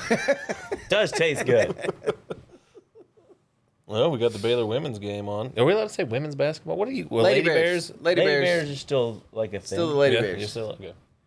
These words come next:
Speaker 2: Uh, but yeah, this week,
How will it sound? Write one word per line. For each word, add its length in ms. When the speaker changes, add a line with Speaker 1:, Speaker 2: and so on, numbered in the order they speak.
Speaker 2:
Uh, 460
but 120
yeah, 160
this 340
week, 420